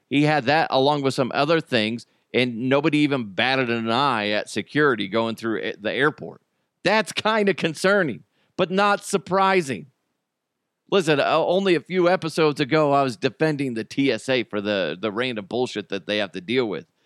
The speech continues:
But then in this situation, I'm like, how does that not draw some concern? Like, what are you doing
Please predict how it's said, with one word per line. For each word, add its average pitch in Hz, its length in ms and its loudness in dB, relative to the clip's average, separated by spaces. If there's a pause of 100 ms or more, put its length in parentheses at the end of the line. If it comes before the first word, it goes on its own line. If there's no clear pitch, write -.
(200)
But 156 200 -2
then 175 180 4
in 156 160 2
this 196 180 2
situation, 151 580 0
I'm 147 140 0
like, 143 220 0 (220)
how 208 200 0
does 214 200 0
that 165 260 2
not 151 400 0
draw 139 500 2 (220)
some 135 200 -6
concern? 127 680 -2 (260)
Like, 127 340 -2 (320)
what 117 300 -2
are 226 40 -6
you 233 120 0
doing 175 640 2